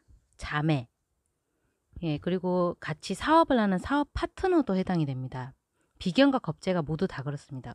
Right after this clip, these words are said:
음양이 같으면 비견이고 나와 음양이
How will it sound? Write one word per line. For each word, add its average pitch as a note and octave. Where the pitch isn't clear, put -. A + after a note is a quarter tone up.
음양이 C#4
같으면 G#3+
비견이고 D3+
나와 F3+
음양이 F3